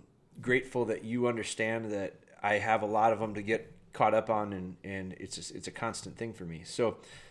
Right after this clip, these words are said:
um, I'm gonna jump into this email right away. It says, "Hey, Jeremy, I wanted to get your advice on some of the challenges we are currently facing with Millie.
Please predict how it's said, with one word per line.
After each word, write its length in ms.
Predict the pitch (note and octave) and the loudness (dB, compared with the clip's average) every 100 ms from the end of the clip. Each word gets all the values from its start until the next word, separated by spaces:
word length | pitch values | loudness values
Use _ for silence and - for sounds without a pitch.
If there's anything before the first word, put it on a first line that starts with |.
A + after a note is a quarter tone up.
| - | -4
um, 340 | A2+ A2 G2 F#2+ - | 2 4 2 -2 -6
I'm 100 | A#2+ | 0
gonna 180 | B2 C3+ | 4 4
jump 380 | A2+ G#2+ D3 D3+ | 2 6 6 6
into 140 | D#3+ | 2
this 260 | D3 C#3 - | 4 2 2
email 340 | C3+ C3 B2 | -2 2 2
right 300 | A2 G#2+ B2+ | 0 6 8
away. 400 | C#3+ B2+ A2+ A2 - | 8 6 4 2 -2
It 140 | A2 | -6
says, 220 | - A2 | -4 -6
"Hey, 260 | - A#2+ B2+ | -4 -2 0
Jeremy, 320 | A#2+ C3 B2 | 2 2 2
I 40 | |
wanted 260 | A2 A#2 C3 | 0 0 0
to 80 | B2 | 0
get 140 | B2+ | -2
your 100 | A#2 | -2
advice 360 | G#2 A2 A2+ - | 0 2 0 -2
on 160 | G#2+ G2+ | -6 -8
some 280 | - A2 G#2 | -8 -8 -6
of 60 | |
the 60 | F#2 | -8
challenges 600 | - A2+ A2+ A#2+ A#2 A2+ | -4 -2 -2 -2 -4 -6
we 100 | G#2 | -6
are 80 | F2 | -6
currently 400 | - A#2+ A#2 A2+ | -6 -6 -6 -10
facing 440 | - G#2 - G#2+ | -6 -6 -4 -8
with 160 | G2 F#2+ | -8 -8
Millie. 420 | G2 F#2+ D#2 | -8 -6 -8